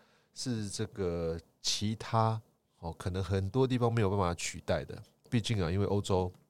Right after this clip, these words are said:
有文艺复兴，哦，有地理发现，有启蒙运动，包括整个民主的思潮啊，它确实啊，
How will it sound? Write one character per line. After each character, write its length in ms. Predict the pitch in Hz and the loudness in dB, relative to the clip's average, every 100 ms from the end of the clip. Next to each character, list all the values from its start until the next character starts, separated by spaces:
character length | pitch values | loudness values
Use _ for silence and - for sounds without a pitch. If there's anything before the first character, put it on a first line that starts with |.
| _ _ | _ _
有 160 | 98 82 | -2 -2
文 160 | - 104 | 0 -2
艺 80 | |
复 180 | 107 110 | -2 -2
兴， 300 | 98 98 87 95 _ _ - | 0 -2 -2 -8 _ _ -10
哦， 180 | 85 85 | -4 -2
有 140 | 85 | -2
地 160 | - 107 | -2 -4
理 120 | 87 | -2
发 220 | 98 92 | 0 0
现， 240 | - 90 | 0 -2
有 100 | 85 | -2
启 200 | 95 - | -4 -4
蒙 220 | 87 87 101 | -6 -8 -8
运 160 | 101 | -4
动， 240 | 104 85 73 - _ _ - | -2 -2 -4 -18 _ _ -2
包 120 | 101 | 2
括 160 | 113 101 | 4 2
整 220 | 87 82 | 2 -4
个 260 | 85 80 - _ _ | -4 -6 -10 _ _
民 180 | 101 113 | -8 -6
主 120 | 104 | -2
的 100 | 80 | -2
思 240 | - 104 101 | -2 -2 -2
潮 380 | - - - - | -4 -8 -12 -14
啊， 120 | - | -8
它 160 | 107 139 | -4 -2
确 360 | - - 180 110 | -2 0 0 0
实 260 | - 85 | -2 -2
啊， 220 | 87 85 | -2 -2